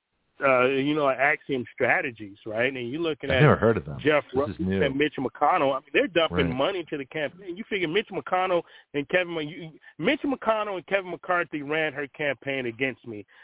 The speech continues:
Speaker 1: Let's just put,
Speaker 2: Mm-hmm.
Speaker 1: basically put it like that, because Axiom Strategies is ran by Jeff Rowe. Jeff Rowe is Mitch McConnell guy to, to dump wh-, wherever, wherever there's a race to be won, wherever there's a race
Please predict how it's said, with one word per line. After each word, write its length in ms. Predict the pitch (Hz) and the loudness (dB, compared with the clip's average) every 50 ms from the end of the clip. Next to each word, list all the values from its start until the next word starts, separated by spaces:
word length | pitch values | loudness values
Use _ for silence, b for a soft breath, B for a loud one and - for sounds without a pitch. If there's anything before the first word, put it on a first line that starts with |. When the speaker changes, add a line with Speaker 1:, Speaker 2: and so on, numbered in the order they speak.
| B B | B B
Speaker 1:
Let's 180 | - 147 160 - | 0 0 0 0
just 160 | - 151 - | 0 -4 -2
put, 160 | - 165 160 139 | 0 -2 0 0
Speaker 2:
Mm-hmm. 160 | 87 143 131 | -2 -4 -2
Speaker 1:
basically 320 | 139 160 175 - - 147 123 | 0 0 -2 -2 -6 -12 -10
put 180 | - - 147 | -6 -6 -4
it 60 | 139 | -4
like 200 | 127 127 123 123 - - | -4 -4 -6 -6 -8 -10
that, 160 | 131 123 117 | -10 -10 -10
because 260 | 120 123 - 135 123 | -10 -8 -8 -6 -4
Axiom 360 | 135 143 180 202 - - 190 143 | -2 0 0 0 -2 -4 -8 -6
Strategies 560 | - - 160 147 156 151 139 147 147 139 135 123 | -2 0 2 2 2 0 -4 -10 -10 -8 -10 -8
is 60 | 117 | -6
ran 200 | 135 139 139 135 | -4 -2 -2 -2
by 140 | 127 127 120 | -2 -2 -4
Jeff 260 | 120 131 135 143 135 - | -2 -2 -2 -2 -2 -2
Rowe. 180 | - 139 131 131 | -2 0 0 0
Jeff 260 | 123 135 147 165 160 _ | 0 0 -2 -2 -2 _
Rowe 340 | - 147 147 143 143 139 135 _ B B B B B B | 0 2 4 4 4 4 2 _ B B B B B B
is 200 | 135 127 123 113 113 | 2 2 2 2 2
Mitch 220 | 123 143 147 - | 2 2 2 2
McConnell 640 | - 139 127 - - 156 147 135 127 120 110 104 101 _ _ _ _ _ _ _ 120 | 0 -4 -4 -2 2 2 4 4 4 2 0 -4 -8 _ _ _ _ _ _ _ -2
guy 360 | 113 143 139 120 107 - - - _ - | 2 2 2 2 0 -6 -14 -18 _ -2
to, 160 | - 135 123 117 | 0 2 2 2
to 180 | - - 139 117 | 2 0 0 0
dump 340 | 110 - 139 156 170 135 | 2 2 2 2 2 0
wh-, 300 | 120 117 151 165 147 123 | -4 -2 0 0 0 2
wherever, 440 | 147 151 156 185 214 208 233 226 220 - _ _ _ _ - | 2 2 2 2 2 2 0 0 0 -2 _ _ _ _ -2
wherever 300 | 151 170 202 220 220 208 | 2 2 2 4 2 2
there's 320 | 202 202 196 196 185 160 | 2 2 2 2 0 0
a 60 | 160 | -2
race 320 | 143 135 143 160 170 170 - - | -2 -2 0 -2 -2 -2 -4 -8
to 80 | - 147 | -10 -6
be 200 | 139 147 143 131 | -4 -2 -2 -2
won, 420 | 120 110 117 131 147 156 156 143 | -4 -4 -4 -2 -2 -2 -2 -2
wherever 220 | 131 151 156 160 160 | -4 -4 -4 -4 -4
there's 200 | 156 156 151 139 | -6 -6 -6 -8
a 60 | 135 | -8
race 240 | 127 131 139 143 135 | -8 -8 -8 -8 -8